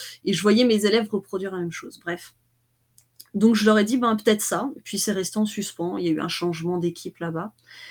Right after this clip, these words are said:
Et entre-temps, E S F m'a contacté pour écrire sur le climat scolaire. <laughs> Et du coup, j'ai dit oui à E S F. Et en même temps, euh, Reds est revenu, euh, « Est-ce que c'est toujours bon ? » Et donc, j'ai écrit deux bouquins en même temps, euh,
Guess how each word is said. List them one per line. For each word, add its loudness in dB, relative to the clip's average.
Et 0
entre-temps, 2
E 2
S 0
F -4
m'a 0
contacté -6
pour -4
écrire -6
sur -4
le -4
climat 2
scolaire. -4
<laughs> -12
Et 12
du 10
coup, 8
j'ai 8
dit 2
oui 4
à 6
E 4
S -2
F. 0
Et 0
en -2
même -2
temps, 0
euh, 0
Reds 2
est 4
revenu, 4
euh, « 4
Est-ce -2
que 0
c'est 2
toujours 0
bon ? » -2
Et -4
donc, -4
j'ai -2
écrit -4
deux 0
bouquins -8
en -4
même -4
temps, -8
euh, -10